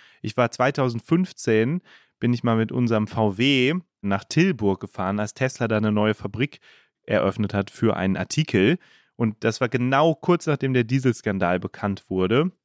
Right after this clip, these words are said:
Und mein V W oder unser V W hat eben auch so eine Abschaltvorrichtung gehabt, sodass wir also auch einen Betrugsdiesel hatten. Und mit dem bin ich dann nach Tilburg gefahren, wo Elon Musk so ein neues Werk eröffnet hat.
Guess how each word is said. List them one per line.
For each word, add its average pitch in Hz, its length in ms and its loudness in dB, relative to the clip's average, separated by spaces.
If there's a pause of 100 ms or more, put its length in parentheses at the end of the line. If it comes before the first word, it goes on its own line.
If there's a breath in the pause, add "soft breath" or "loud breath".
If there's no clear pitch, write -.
Und 113 160 0
mein 110 280 0
V 107 300 0
W 107 260 2
oder 101 160 -2
unser 120 240 2
V 104 200 -6
W 107 140 -2
hat 113 160 -6
eben 107 160 -2
auch 113 160 -4
so - 100 -8
eine 110 140 -2
Abschaltvorrichtung 98 1200 -2
gehabt, 98 340 -4
sodass 101 480 -4
wir 104 220 0
also 107 180 0
auch 107 100 0
einen 113 80 -6
Betrugsdiesel 104 960 2 (380 soft breath)
hatten. 131 500 -6
Und 113 480 -2
mit 110 160 -8
dem 139 160 0
bin 143 120 -2
ich 135 100 -8
dann 131 160 -2
nach 117 100 -2
Tilburg 147 380 -2
gefahren, 113 420 -2
wo 113 180 0
Elon 117 280 -2
Musk 113 300 -4
so 113 100 -6
ein 107 40 -2
neues 107 320 -4
Werk 123 300 -2
eröffnet 92 560 -8
hat. 107 300 -4